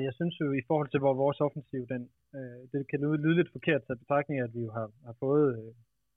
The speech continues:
skal vi tænke, enogtyve point i elleve kampe. Øh, det lyder ikke som om, at vi, vi, øh, vi mangler, øh, noget på det offensive, men, men vi har ikke, øh, en hurtig angriber.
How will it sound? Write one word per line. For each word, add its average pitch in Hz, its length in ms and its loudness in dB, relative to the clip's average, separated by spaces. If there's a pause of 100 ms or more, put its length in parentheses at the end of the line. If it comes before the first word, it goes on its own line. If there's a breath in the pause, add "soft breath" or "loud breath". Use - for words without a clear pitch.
(200)
skal 120 140 -14
vi 117 120 -12
tænke, 120 220 -12
enogtyve 147 420 -2
point 135 180 0
i 135 100 2
elleve 143 160 -2 (100)
kampe. 135 200 -2 (180)
Øh, 113 200 -12
det 127 100 -6
lyder 135 180 -2
ikke 131 140 -10
som 135 120 -2
om, 131 120 -4
at 113 100 -18
vi, 113 60 -12 (240)
vi, 113 80 -16 (180)
øh, 117 100 -20 (500)
vi 127 60 -2 (120)
mangler, 156 260 2 (280)
øh, 131 120 -10 (100)
noget 131 160 -2
på - 100 -4
det 120 140 -10
offensive, 135 800 -10 (100)
men, 113 100 -8 (480)
men 127 180 -2
vi 127 60 -2 (120)
har 165 140 4 (240)
ikke, 160 180 -2 (960)
øh, 123 240 -6 (100)
en 127 140 -6
hurtig 156 220 4
angriber. 117 320 -12